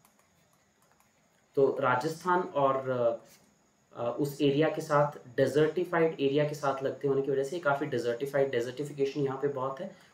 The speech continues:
और ये arid areas हैं जहाँ पर rainfall भी बहुत अच्छी नहीं होती है, the least rainfall, अ, receiving areas of पंजाब। तो यहाँ पर इस टेक्निक को adopt किया जाना means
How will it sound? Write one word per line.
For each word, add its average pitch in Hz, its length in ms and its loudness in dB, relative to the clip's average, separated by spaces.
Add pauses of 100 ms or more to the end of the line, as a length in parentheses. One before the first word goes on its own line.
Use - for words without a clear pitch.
और 143 120 2
ये 175 180 -2
arid 151 300 4
areas 151 380 4
हैं 196 80 2
जहाँ 156 180 0
पर - 120 -4
rainfall 139 420 2
भी 151 100 -2
बहुत 135 240 -2
अच्छी 135 220 -8
नहीं 131 240 -2
होती 113 300 -6
है, 98 160 -8 (340)
the 131 140 -4
least 196 200 0
rainfall, 160 640 2
अ, 127 340 2
receiving 135 480 -4
areas 123 360 -4
of 117 120 -8
पंजाब। 104 460 -8 (400)
तो 147 60 -2
यहाँ 147 360 4
पर 202 120 8
इस - 480 2
टेक्निक 165 380 2
को 180 60 4
adopt 147 380 6
किया 151 120 4
जाना 147 260 4
means 151 580 -2